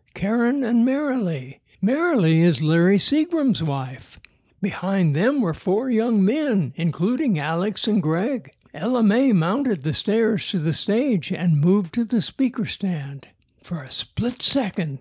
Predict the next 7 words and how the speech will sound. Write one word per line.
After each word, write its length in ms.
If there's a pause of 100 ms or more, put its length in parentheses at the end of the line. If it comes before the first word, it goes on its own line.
(120)
Chief 340
Kelly 360
hesitated. 880 (500)
Everyone 540
held 380
their 140
breath. 580